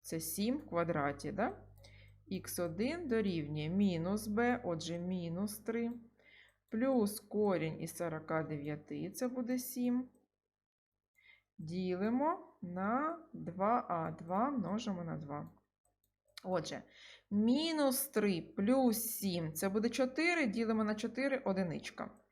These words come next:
Ікс два мінус три мінус корінь із дискримінанта. Ділимо на два а, два множимо на два. Мінус три мінус сім — це буде мінус десять.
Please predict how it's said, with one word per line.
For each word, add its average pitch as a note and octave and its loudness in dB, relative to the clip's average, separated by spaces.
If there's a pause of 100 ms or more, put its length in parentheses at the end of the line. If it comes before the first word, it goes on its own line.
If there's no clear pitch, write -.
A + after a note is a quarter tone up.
(400)
Ікс F3 -4
два D#3 0 (1500)
мінус F3+ -2
три C#4 -2 (580)
мінус F#3+ 0
корінь B3+ 0
із B3+ -2
дискримінанта. B3+ 0 (1160)
Ділимо G3+ -2 (200)
на A3 -2
два G3+ -2
а, E3 -4 (120)
два F#3+ -2
множимо G3 -4
на D#3+ -6
два. D3+ -10 (880)
Мінус E3+ -2
три D#3 -4
мінус D#3+ -2
сім — C#3+ -8
це D3+ -8
буде C#3+ -8
мінус F#3 -2
десять. C#4+ -4